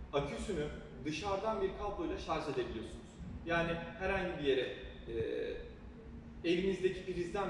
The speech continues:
bile bunu şarj edebiliyorsunuz. Dışarıdan, e, bir kabloyla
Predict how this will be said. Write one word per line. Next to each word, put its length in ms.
bile 200
bunu 140
şarj 260
edebiliyorsunuz. 680
Dışarıdan, 460
e, 540
bir 160
kabloyla 420